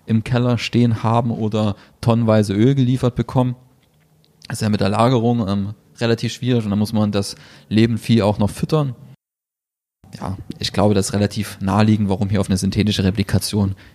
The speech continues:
gesetzt wird und das Risiko ist eben begrenzt durch diese Sicherheitenportfolio. Kommen wir noch zu dem Punkt Rebalancing und steuerliche Behandlung des Fonds. Ähm, Rebalancing meint einfach, dass die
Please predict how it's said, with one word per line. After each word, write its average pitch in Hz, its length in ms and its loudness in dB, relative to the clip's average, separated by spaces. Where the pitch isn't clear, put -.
gesetzt 95 420 -2
wird 90 120 -2
und 90 80 0
das 98 160 0
Risiko 101 340 -2
ist 92 100 -4
eben 92 260 0
begrenzt - 400 -2
durch 90 120 -2
diese 87 180 0
Sicherheitenportfolio. 92 1600 0
Kommen 143 260 2
wir 151 120 2
noch 127 140 2
zu - 120 -10
dem 117 160 -4
Punkt 113 400 -4
Rebalancing 185 720 -2
und 117 140 -4
steuerliche 131 400 0
Behandlung 151 460 -2
des 180 140 -4
Fonds. 196 400 -4
Ähm, 107 220 0
Rebalancing 127 520 2
meint 117 220 2
einfach, 110 220 0
dass 104 180 -2
die 104 300 2